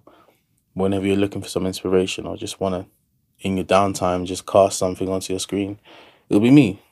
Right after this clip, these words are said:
you know, providing some content. So that's what I'm trying to do. So, guys, let me know what you want me to talk about, what you wanna see. Um, what are some of your biggest questions you have for a producer?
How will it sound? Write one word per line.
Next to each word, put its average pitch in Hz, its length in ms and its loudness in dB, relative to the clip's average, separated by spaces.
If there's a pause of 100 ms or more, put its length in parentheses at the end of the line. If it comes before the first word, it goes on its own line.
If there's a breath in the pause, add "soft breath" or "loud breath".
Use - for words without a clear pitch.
(120)
you 104 120 -6
know, 98 120 -2
providing 98 400 2
some 101 160 -12
content. 104 460 -4 (240)
So - 100 2
that's 143 160 6
what 139 60 2
I'm 127 80 -2
trying 135 180 4
to 123 60 2
do. 120 220 2
So, 120 400 4 (420 soft breath)
guys, 123 260 6
let 143 160 2
me 143 120 4
know 135 200 6
what 113 240 2
you 113 140 0
want 113 180 0
me 120 140 0
to 139 120 -10
talk - 220 -6
about, 95 200 -4
what 101 160 -2
you 107 120 -2
wanna 104 220 -2
see. 127 460 -4 (520 soft breath)
Um, 107 320 2 (220 loud breath)
what - 160 6
are 139 60 4
some 151 160 8
of 147 40 8
your 139 80 6
biggest 131 400 0
questions 101 600 0
you 107 120 -4
have 117 280 -2
for 104 420 2 (600 soft breath)
a 104 80 -6
producer? 107 540 -2